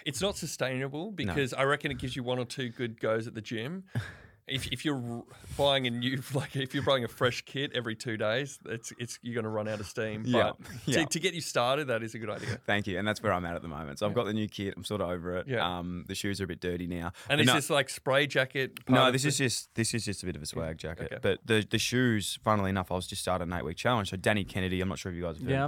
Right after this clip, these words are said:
Speaker 2: Danny.
Speaker 3: heard
Speaker 2: He's
Speaker 3: Danny.
Speaker 2: an unbelievable
Speaker 3: Yep.
Speaker 2: guy, um, massive fitness, uh, P T,
Speaker 1: Mm-hmm.
Speaker 2: really knowledgeable in this area.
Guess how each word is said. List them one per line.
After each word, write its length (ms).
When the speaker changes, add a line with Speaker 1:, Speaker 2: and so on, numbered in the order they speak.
Speaker 2:
Danny. 60
Speaker 3:
heard 80
Speaker 2:
He's 100
Speaker 3:
Danny. 160
Speaker 2:
an 80
unbelievable 640
Speaker 3:
Yep. 100
Speaker 2:
guy, 420
um, 560
massive 600
fitness, 640
uh, 240
P 200
T, 380
Speaker 1:
Mm-hmm. 140
Speaker 2:
really 260
knowledgeable 440
in 60
this 160
area. 320